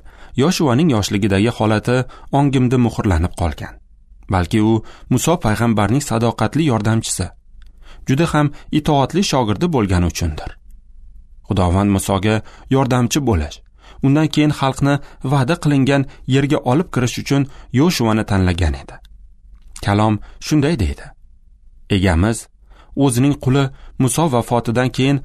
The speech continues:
Musoning yordamchisi Yoshuaga shunday dedi: 'Mening qulim Muso vafot etdi. Endi hammangiz Yardan daryosidan o'tishga tayyorlaninglar.'"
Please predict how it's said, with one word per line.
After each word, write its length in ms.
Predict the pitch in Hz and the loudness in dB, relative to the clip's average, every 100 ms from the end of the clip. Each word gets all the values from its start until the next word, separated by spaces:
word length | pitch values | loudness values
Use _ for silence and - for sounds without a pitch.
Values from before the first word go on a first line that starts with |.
| - - | -8 -6
Musoning 460 | 151 147 147 165 175 | -2 2 2 4 4
yordamchisi 600 | 127 127 131 131 - 95 80 - - - - | 2 2 0 0 -2 -4 -4 -10 -20 -14 0
Yoshuaga 540 | 117 175 156 131 120 | 2 4 2 0 0
shunday 360 | 117 107 87 76 | 0 2 2 0
dedi: 200 | - - - - - - - - - - | -4 -10 -16 -20 -20 -20 -20 -20 -20 -2
'Mening 320 | 101 101 101 | 2 4 2
qulim 340 | - 107 113 107 - - - | 0 2 2 0 -6 -20 -2
Muso 300 | 123 110 127 | -2 2 0
vafot 380 | 117 110 147 147 | 2 0 -2 -2
etdi. 280 | 82 - - - - - - - _ - | -6 -8 -18 -20 -20 -20 -20 -20 _ -2
Endi 300 | 131 135 147 139 - - - | 0 2 2 0 -4 -20 -18
hammangiz 640 | - 170 175 127 120 143 - - - | -4 2 2 2 2 0 -2 -10 -4
Yardan 420 | 151 147 127 175 | 2 2 2 2
daryosidan 540 | 127 117 117 107 123 120 - | 2 2 2 0 0 0 0
o'tishga 420 | 104 - - 101 - - - | -2 -2 0 0 -2 -8 -2
tayyorlaninglar.'" 800 | 110 92 95 87 80 73 71 | 0 2 2 2 2 0 -4